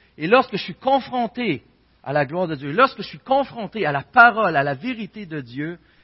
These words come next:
je suis supposé avoir un combat spirituel en dedans de moi qui m'amène à me soumettre, à me repentir et donner cette autorité qui revient à Dieu complètement. C'est pourquoi ce matin,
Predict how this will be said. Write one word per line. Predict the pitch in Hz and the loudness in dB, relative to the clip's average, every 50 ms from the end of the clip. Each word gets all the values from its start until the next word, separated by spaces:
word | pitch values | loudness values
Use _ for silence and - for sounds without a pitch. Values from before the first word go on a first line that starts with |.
| _ | _
je | - | -20
suis | - - | -20 -18
supposé | - 147 147 175 | -16 -10 -2 -2
avoir | 175 160 170 151 | 0 0 0 -2
un | 123 | -6
combat | - - 233 233 233 196 208 226 | -6 -8 -6 -4 -4 -2 -2 -4
spirituel | 214 - - - 208 185 190 - - - 196 196 202 196 180 151 | -4 -6 -10 -14 -12 -12 -12 -12 -14 -12 -8 -4 -2 -2 -2 -2
en | 135 135 | -6 -8
dedans | 127 139 135 131 | -8 -8 -8 -6
de | 131 | -8
moi | 131 135 135 135 151 160 - _ _ _ _ _ | -8 -8 -6 -6 -6 -8 -8 _ _ _ _ _
qui | - - | -18 -8
m'amène | 139 160 156 143 165 190 202 180 | -2 -2 0 0 0 -4 -6 -6
à | 143 | -6
me | 139 151 151 | -6 -8 -10
soumettre, | 139 - - 196 190 185 196 175 - - | -14 -14 -14 -14 -10 -8 -8 -8 -8 -10
à | 127 | -12
me | 123 127 123 | -12 -12 -12
repentir | 120 - 190 240 233 233 - 233 220 208 185 - - 220 226 240 254 247 220 170 _ _ _ _ _ _ _ _ _ | -12 -6 -4 -4 -2 0 0 -2 -2 -2 -6 -12 -10 -10 -8 -8 -8 -8 -10 -12 _ _ _ _ _ _ _ _ _
et | 127 127 131 131 | -12 -12 -10 -10
donner | 117 123 202 208 202 196 202 202 185 | -6 -6 -4 -4 -4 -6 -8 -10 -12
cette | - 151 131 - 151 | -14 -16 -18 -18 -18
autorité | 139 - 151 143 131 127 123 120 _ 147 147 151 147 | -18 -18 -18 -18 -18 -18 -20 -20 _ -18 -18 -18 -18
qui | _ - 120 | _ -20 -20
revient | 110 117 117 107 110 117 117 120 120 _ _ _ _ _ | -20 -20 -20 -20 -20 -20 -20 -20 -20 _ _ _ _ _
à | 113 113 | -20 -20
Dieu | 110 110 107 113 117 127 - _ _ _ _ | -20 -20 -20 -20 -20 -20 -20 _ _ _ _
complètement. | - 120 107 - 113 107 - _ 107 120 _ _ _ _ _ _ _ _ _ _ _ _ _ _ _ _ _ _ _ _ _ _ _ _ _ _ _ _ _ _ _ _ | -20 -20 -20 -20 -20 -20 -20 _ -20 _ _ _ _ _ _ _ _ _ _ _ _ _ _ _ _ _ _ _ _ _ _ _ _ _ _ _ _ _ _ _ _ _
C'est | _ 127 | _ -14
pourquoi | - 165 151 - - 202 208 190 | -12 -12 -12 -8 -4 -4 -4 -4
ce | - - | -2 -4
matin, | 151 139 139 135 123 - - 131 123 107 | -6 -4 -2 -4 -4 -4 -6 -10 -10 -12